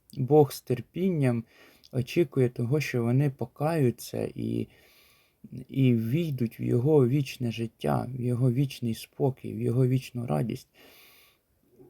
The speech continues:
Але як люди реагують на це?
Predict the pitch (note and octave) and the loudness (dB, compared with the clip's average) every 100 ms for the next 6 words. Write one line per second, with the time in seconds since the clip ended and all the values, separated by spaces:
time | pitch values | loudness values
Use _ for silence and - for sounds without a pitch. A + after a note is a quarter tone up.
0 | _ _ - D#3+ D3+ C#3+ C#3 C3+ F#3+ F3+ | _ _ 2 6 8 8 6 4 2 4
1 | D3+ B2+ - _ _ - C#3+ C#3+ D#3+ A#3 | 4 4 0 _ _ -2 2 4 6 4
2 | - C3+ B2 - | 2 0 -2 -4